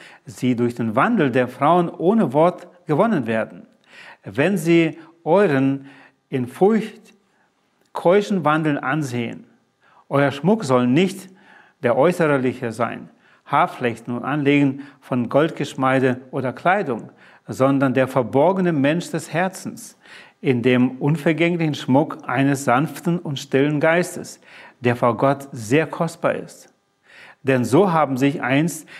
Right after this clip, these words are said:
die heiligen Frauen geschmückt, die ihre Hoffnung auf Gott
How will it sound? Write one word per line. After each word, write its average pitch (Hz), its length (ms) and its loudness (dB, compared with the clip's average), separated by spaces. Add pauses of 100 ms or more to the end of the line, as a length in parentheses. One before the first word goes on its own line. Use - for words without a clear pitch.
(140)
die 123 140 0
heiligen 127 340 0
Frauen 151 540 0
geschmückt, 131 500 -2 (360)
die 123 80 0
ihre 123 420 0
Hoffnung 180 360 0
auf 151 220 0
Gott 135 260 0